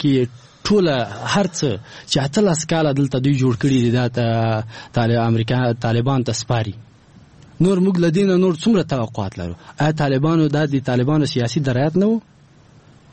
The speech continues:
چې دا هر څه، آه، آه، ونه غوښتل او ورته ویلې چې ته به وځې؟ ځکه طالبان په دې پوه چې د یوه امریکایي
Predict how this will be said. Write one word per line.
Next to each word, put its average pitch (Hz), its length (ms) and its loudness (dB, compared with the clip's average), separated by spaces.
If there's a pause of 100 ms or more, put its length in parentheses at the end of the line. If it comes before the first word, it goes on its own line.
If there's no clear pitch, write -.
(180)
چې - 160 0
دا 156 120 2 (200)
هر 156 280 0
څه، 156 80 0 (320)
آه، 123 400 0 (400)
آه، 123 500 0
ونه 170 240 2
غوښتل 160 380 0
او 131 120 0
ورته 127 180 -2
ویلې 151 480 2
چې 170 100 0 (380)
ته 160 80 0
به 120 180 0
وځې؟ 95 200 -6 (260)
ځکه 214 260 2
طالبان 156 480 0
په 151 40 0
دې 170 180 2 (100)
پوه 185 180 4
چې 135 180 -2
د 117 40 -4
یوه 175 260 2
امریکایي 151 500 0